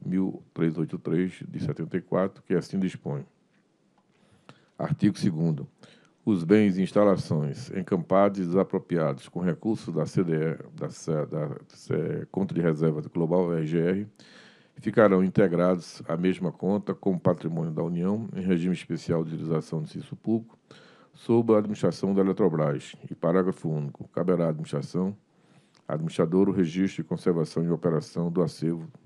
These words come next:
referido neste artigo. Segundo a Procuradoria,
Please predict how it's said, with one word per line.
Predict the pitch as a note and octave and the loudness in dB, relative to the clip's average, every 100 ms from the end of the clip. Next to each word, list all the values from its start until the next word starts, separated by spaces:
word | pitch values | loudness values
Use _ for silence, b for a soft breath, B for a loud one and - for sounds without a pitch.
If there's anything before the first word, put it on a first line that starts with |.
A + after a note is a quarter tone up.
| - | -10
referido | D#2+ - D#2+ D#2+ D#2 | -6 0 0 -2 -4
neste | D#2 - | -4 -4
artigo. | E2+ - A#1+ - - _ B B B B B B | -6 -6 -12 -14 -16 _ B B B B B B
Segundo | - B2 G#2 C#3+ A#2+ | -8 -4 0 2 4
a | A2 | 4
Procuradoria, | G2 F2+ F2 D#2+ D#2+ F2 G2+ | 4 4 4 2 2 2 4